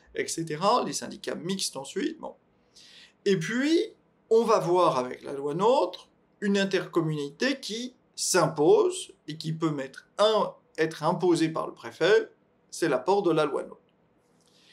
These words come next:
Et dans le même temps, ces formes de l'intercommunalité vont, euh, évoluer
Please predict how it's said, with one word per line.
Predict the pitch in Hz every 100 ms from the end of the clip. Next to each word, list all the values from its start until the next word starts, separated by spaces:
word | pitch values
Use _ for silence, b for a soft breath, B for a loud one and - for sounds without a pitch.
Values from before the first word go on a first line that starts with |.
| b b 196
Et | 240
dans | 247
le | 202
même | 180 196
temps, | 196 320 381 508 - _ _ _
ces | - 185 170
formes | - 294 269 214
de | 180
l'intercommunalité | 160 156 160 151 - 151 143 135 147 160 240 277 392 - _ b b b b _
vont, | 143 175 226 202 151 - -
euh, | - - - _
évoluer | 180 160 180 202 262 330 494